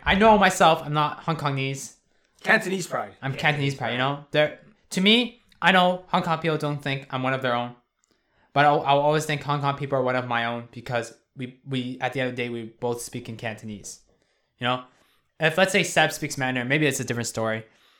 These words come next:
Speaker 1: But he speaks Cantonese just like me.
Speaker 2: Yeah.
Speaker 1: And to me, that's already close enough to be, you know, like, allies, not enemies. You know what I mean?
Speaker 2: So,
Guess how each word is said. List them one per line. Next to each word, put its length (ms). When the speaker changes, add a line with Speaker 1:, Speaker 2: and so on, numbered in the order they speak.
Speaker 1:
But 200
he 100
speaks 300
Cantonese 340
just 180
like 140
me. 300
Speaker 2:
Yeah. 160
Speaker 1:
And 100
to 80
me, 380
that's 200
already 180
close 320
enough 180
to 80
be, 200
you 100
know, 260
like, 200
allies, 480
not 220
enemies. 500
You 80
know 60
what 20
I 20
mean? 220
Speaker 2:
So, 460